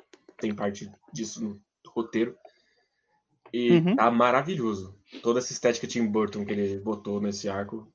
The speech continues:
Speaker 1: gosto demais.
Speaker 2: Inclusive, a gente não falou, mas a cena do, dele abrindo o, o buraco negro e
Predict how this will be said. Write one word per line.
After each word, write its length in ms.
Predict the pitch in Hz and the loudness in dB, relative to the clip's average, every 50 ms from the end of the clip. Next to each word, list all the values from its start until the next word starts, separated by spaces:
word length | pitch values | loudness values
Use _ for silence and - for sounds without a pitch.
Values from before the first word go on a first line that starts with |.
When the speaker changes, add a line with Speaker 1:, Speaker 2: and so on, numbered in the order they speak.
| _ - | _ 0
Speaker 1:
gosto 220 | 117 120 117 117 | 2 2 2 2
demais. 360 | 113 101 95 95 98 - - _ _ _ _ _ _ _ _ _ _ _ _ _ _ _ _ _ _ _ _ _ - - - - - - - - - | 0 -4 -6 -6 -10 -14 -18 _ _ _ _ _ _ _ _ _ _ _ _ _ _ _ _ _ _ _ _ _ -20 -20 -20 -20 -20 -20 -20 -10 -4
Speaker 2:
Inclusive, 440 | 135 139 - - 165 131 131 143 151 | -4 0 4 4 4 6 4 2 2
a 60 | 156 | 2
gente 140 | 147 - 143 | -4 -2 -4
não 60 | 147 143 | -4 0
falou, 220 | - 123 120 120 | 0 2 2 4
mas 140 | 156 151 139 | 4 6 6
a 80 | 131 | 6
cena 260 | 131 - 143 131 131 135 | 6 6 4 4 4 4
do, 340 | 131 127 120 117 110 - - 131 | 4 4 4 4 2 -2 -4 -6
dele 300 | 120 120 123 117 120 120 | 0 2 4 6 8 8
abrindo 500 | 117 113 113 117 117 123 131 123 120 - | 8 8 6 0 0 2 2 2 2 2
o, 500 | 120 113 113 110 107 104 101 101 101 98 _ _ _ _ _ _ _ _ _ _ _ _ _ _ | 0 -2 -2 0 -2 -2 -4 -4 -6 -8 _ _ _ _ _ _ _ _ _ _ _ _ _ _
o 80 | - 117 | -10 -4
buraco 420 | 120 123 120 113 120 120 - 127 | 2 4 6 6 6 6 6 4
negro 380 | 113 110 110 113 117 117 113 113 | 4 4 2 0 2 2 2 2
e 220 | 110 110 110 104 | 4 2 2 0